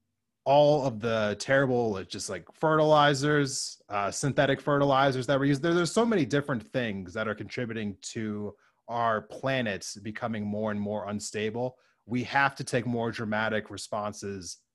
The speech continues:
now. And so I hope that some of you will use some of those resources that I just provided.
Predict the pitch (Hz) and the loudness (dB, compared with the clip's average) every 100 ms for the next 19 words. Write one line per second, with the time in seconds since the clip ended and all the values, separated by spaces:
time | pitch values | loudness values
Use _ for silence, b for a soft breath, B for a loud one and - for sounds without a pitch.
0 | _ 90 98 110 104 92 - - _ _ | _ -12 -6 -2 -2 -4 -12 -18 _ _
1 | _ 110 104 120 104 131 139 139 - 123 | _ -10 -4 -2 0 2 2 0 -2 -2
2 | 113 127 113 113 117 107 110 107 101 98 | -2 -6 -4 -4 -4 -2 -4 -4 -6 -6
3 | 127 127 127 120 104 117 120 127 120 127 | -4 -4 -6 -6 -6 -8 -8 -6 -8 -8
4 | 110 104 104 - 95 107 117 120 120 | -8 -6 -6 -10 -8 -2 -2 -2 -4